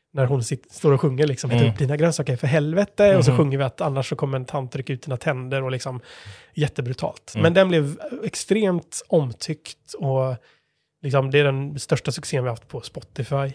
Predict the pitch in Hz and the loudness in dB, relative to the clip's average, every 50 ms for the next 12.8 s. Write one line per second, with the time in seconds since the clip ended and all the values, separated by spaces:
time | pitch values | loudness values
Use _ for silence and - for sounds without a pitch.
0 | - - - - _ _ _ _ - - - - - - - 110 107 107 110 - | -12 -20 -20 -20 _ _ _ _ -20 -20 -20 -18 -14 -6 -4 -2 -2 -2 0 -2
1 | 139 127 - _ _ _ - 151 135 127 123 127 127 127 127 127 131 135 120 - | -2 -2 -2 _ _ _ -2 0 2 2 2 0 -2 -2 -4 -4 -4 -4 -4 -4
2 | 139 - _ - - _ _ _ - 143 135 131 131 - - 160 139 131 127 123 | -6 -8 _ -20 -20 _ _ _ -10 -8 -6 -6 -6 -6 -4 -2 -2 -2 -2 -4
3 | - 151 127 117 - 135 - - 139 123 - - 135 117 139 131 127 - - 127 | -4 -4 -4 -4 -6 -8 -4 -2 -2 -2 -2 -4 -4 -4 -2 -4 -4 -4 -4 -8
4 | _ - - 139 127 120 - 147 131 127 131 123 - - - - - - - - | _ -4 -4 -4 -4 -2 -4 -4 -2 -2 -4 -6 -8 -14 -20 -20 -18 -10 -4 -4
5 | 127 - _ _ _ - 143 135 131 131 127 127 127 127 135 156 165 175 190 170 | -4 -4 _ _ _ -4 -2 -2 0 0 -2 -2 -4 -8 -10 -14 -16 -16 -14 -10
6 | 135 - 143 127 123 120 113 _ _ _ _ _ _ _ _ _ _ _ _ - | -6 -4 -4 -4 -6 -8 -16 _ _ _ _ _ _ _ _ _ _ _ _ -14
7 | 147 139 143 - - - - - 135 - - 165 165 196 202 175 165 165 165 170 | -10 -10 -10 -8 -10 -10 -8 -8 -8 -4 -2 0 4 6 6 6 6 4 4 4
8 | 170 170 165 165 170 202 - - - - 160 147 139 131 139 143 135 127 135 139 | 4 2 0 -4 -8 -12 -16 -12 -4 -2 0 0 0 0 0 0 0 0 -2 -2
9 | 131 127 123 117 - _ _ - - - - 170 202 214 180 160 175 175 160 - | -2 -2 -4 -6 -8 _ _ -18 -12 -6 -2 0 2 2 2 2 2 0 -2 -2
10 | - 156 147 135 127 139 151 156 156 147 143 151 147 151 135 - - - 175 170 | -2 -2 0 0 0 0 -2 -2 -2 -2 -2 -2 -2 -4 -6 -6 -10 -12 -12 -12
11 | 175 - - - 117 110 110 110 - - _ _ _ - - - - _ _ _ | -12 -14 -8 -4 -2 -2 -2 -2 -6 -12 _ _ _ -20 -20 -20 -20 _ _ _
12 | _ - 160 143 135 135 131 131 131 135 139 - - 151 143 - | _ -2 2 2 4 4 2 2 0 -2 -2 0 -2 -2 -2 -2